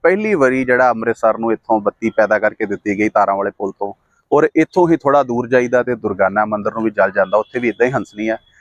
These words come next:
ਇੱਥੋਂ ਜਿਹੜਾ ਵਾ ਜਲ ਜਿੰਨੀ ਜ਼ਰੂਰਤ ਹੁੰਦੀ ਇੱਥੇ ਐਚ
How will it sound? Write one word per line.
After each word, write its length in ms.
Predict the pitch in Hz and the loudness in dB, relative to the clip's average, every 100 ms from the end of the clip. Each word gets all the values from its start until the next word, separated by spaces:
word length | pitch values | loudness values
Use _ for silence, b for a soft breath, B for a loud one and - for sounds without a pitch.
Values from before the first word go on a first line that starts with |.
| B B | B B
ਇੱਥੋਂ 320 | 147 151 180 | -2 0 0
ਜਿਹੜਾ 280 | 160 147 143 | 2 4 2
ਵਾ 220 | 131 120 | 4 2
ਜਲ 460 | 120 113 110 120 123 | 2 2 2 2 0
ਜਿੰਨੀ 300 | 113 117 127 | -2 -2 0
ਜ਼ਰੂਰਤ 340 | 120 113 123 - | 0 0 0 0
ਹੁੰਦੀ 200 | 107 110 | 0 0
ਇੱਥੇ 220 | 117 - | 0 0
ਐਚ 180 | 113 104 | 0 -2